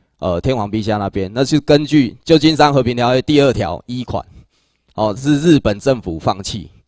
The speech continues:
放弃管-，管理权，可是，呃，所有权跟宣示权呢，它宣示权是仍然是保留在天皇陛下那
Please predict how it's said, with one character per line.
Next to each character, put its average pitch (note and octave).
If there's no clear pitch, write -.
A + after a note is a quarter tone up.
放 B2
弃 B2
管-， E2+
管 A2+
理 G2+
权， -
可 A#2
是， E3+
呃， A#2+
所 D#3+
有 D3
权 A#2
跟 D3+
宣 E3+
示 D#3+
权 G#2
呢， A2+
它 E3+
宣 F#3
示 F3
权 G#2
是 C#3+
仍 G#2+
然 F#2+
是 A#2+
保 D2+
留 D#2
在 F2+
天 F#2+
皇 F2+
陛 F2+
下 E2
那 D#2+